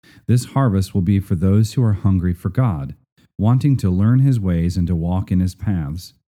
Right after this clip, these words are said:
They will love God, reflect his character, carry his image to the whole earth, surrender to his will, and allow his character to draw people to himself.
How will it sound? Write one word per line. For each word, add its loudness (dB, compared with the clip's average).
They 2
will 2
love 2
God, 0
reflect -2
his -2
character, -4
carry 2
his 4
image 2
to -2
the -2
whole 0
earth, -6
surrender 2
to 2
his 2
will, 0
and 0
allow 2
his 0
character -2
to -8
draw -2
people -6
to -6
himself. -6